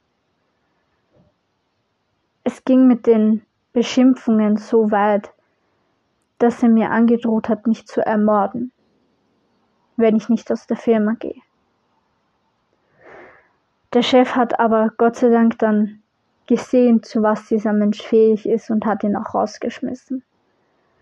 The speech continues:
Ich dachte, jetzt hat alles ein Ende. Aber das ging erst richtig los. Er hat herausgefunden, wo ich wohne. Ich hatte ein Motorrad, ich war sehr stolz darauf. Aber als ich eines Tages aus dem Haus ging,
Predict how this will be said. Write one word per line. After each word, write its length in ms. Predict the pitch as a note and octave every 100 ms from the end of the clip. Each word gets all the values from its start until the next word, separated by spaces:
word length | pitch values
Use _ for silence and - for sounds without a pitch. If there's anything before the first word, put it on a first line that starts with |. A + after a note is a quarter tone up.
| _ _ _
Ich 140 | -
dachte, 320 | A#3 A3+ -
jetzt 360 | A3 A3 A3 -
hat 160 | A#3+ -
alles 380 | G3+ G#3 A#3
ein 140 | - A#3
Ende. 300 | - B3 C#4 - _ _ _ _ _ _ _ _ _ _
Aber 300 | - A3+ G#3+
das 300 | G#3+ G#3 -
ging 180 | - A3+
erst 340 | - A#3 - -
richtig 460 | A3+ - A#3 -
los. 400 | - - C4 - _ _ _ _ _ _ _ _ _ _ _ - - - - - _ _
Er 100 | B3+
hat 100 | A#3+
herausgefunden, 920 | B3+ B3 B3+ - A#3+ B3+ A3+ B3+ A#3
wo 80 | A#3
ich 200 | A3+ -
wohne. 520 | A3+ A#3 A3 G#3+ G#3 - _ _ _
Ich 160 | -
hatte 220 | A#3 A#3
ein 140 | A3+ A3+
Motorrad, 680 | A3+ A3 - A3+ G#3+ F#3+ G3+
ich 160 | G3+
war 100 | -
sehr 180 | - A3
stolz 500 | - - G#3+ G#3+ -
darauf. 480 | G3+ F#3+ G3 G#3 - - - - - - - -
Aber 340 | G#3+ G#3+ A3+
als 240 | E3 A3+
ich 160 | A3+ A#3
eines 220 | A3 A3+
Tages 300 | - A#3 A3
aus 140 | A#3 -
dem 240 | A3+ G3
Haus 340 | G#3+ A3+ -
ging, 400 | - B3 A#3+ B3+